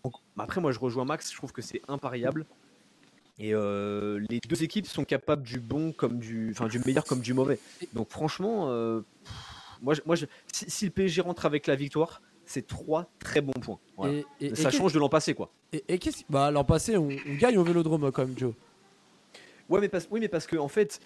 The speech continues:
Speaker 1: l'an passé, tu te dis, bah, ok, c'est l'équipe, euh, ah, je crois qu'en plus, le retour, il y a plus Villas-Boas déjà. Donc, en fait, tu te dis, ok, c'est trois points qu'on devait prendre. Là, si on les prend, ce sera trois bons points.
Speaker 2: Oui.
Speaker 1: Parce que il y a un contexte différent. Il y a une équipe
Speaker 2: Oui,
Speaker 1: différente
Speaker 2: bien
Speaker 1: en,
Speaker 2: sûr.
Speaker 1: en
Speaker 2: Et Marseille,
Speaker 1: face, il y a un
Speaker 2: et Mar-,
Speaker 1: projet de jeu, quoi.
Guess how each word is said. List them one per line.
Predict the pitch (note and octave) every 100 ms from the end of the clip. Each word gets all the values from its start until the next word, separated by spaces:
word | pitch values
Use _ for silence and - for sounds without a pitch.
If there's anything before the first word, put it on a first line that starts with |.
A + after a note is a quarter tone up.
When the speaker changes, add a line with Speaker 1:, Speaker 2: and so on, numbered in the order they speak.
| -
Speaker 1:
l'an | - A#2+
passé, | C#3 F#3+
tu | - B2+
te |
dis, | A#2+ E3+
bah, | G#2
ok, | G2+ D#3+
c'est | C3+ G#2+
l'équipe, | G#2 - C3+ A2+
euh, | G2 G2 F#2+ F#2+ F2 A#1 -
ah, | F#2+
je |
crois | - C#3+
qu'en | A#2+
plus, | D3+
le | C#3
retour, | A#2+ B2+ D#3
il | B2+
y |
a |
plus | G#2+ D3+
Villas-Boas | C3+ A#2+ A2+ C#3
déjà. | D3 B2 E3+ F3 - -
Donc, | C3
en |
fait, | C3 G#3
tu | -
te | C3
dis, | F3+
ok, | D3 G3
c'est | -
trois | - A#2+
points | C3+ E3
qu'on | B2
devait | A#2
prendre. | C#3+ - C#3 F2+ - - A#2+
Là, | D3+
si | -
on | C#3+
les | A#2+
prend, | A2 - G#3 - _ _
ce | -
sera | A2+ -
trois | - - D3+
bons | C3+ D3
points. | C3 G#2+ - _
Speaker 2:
Oui. | C#3
Speaker 1:
Parce | A#2+ -
que | C#3 D3+ E3 - - - _ _ _ -
il | G2+ A#2
y | A#2
a | A#2+
un | B2
contexte | - A#2+ C3+ B2+
différent. | C3+ - B2+ G#2
Il |
y | A2
a | A#2+
une |
équipe | B2+ - C3+
Speaker 2:
Oui, |
Speaker 1:
différente | C#3 C3 B2+ C#3
Speaker 2:
bien | C#3
Speaker 1:
en, |
Speaker 2:
sûr. | A#2+ - A2+
Speaker 1:
en |
Speaker 2:
Et | C#3
Marseille, | D3+ C3+
Speaker 1:
face, | C#3+
il | F3+
y |
a |
un | A#2
Speaker 2:
et |
Mar-, | D3
Speaker 1:
projet | C3+ C#3+
de |
jeu, | B2
quoi. | - D#2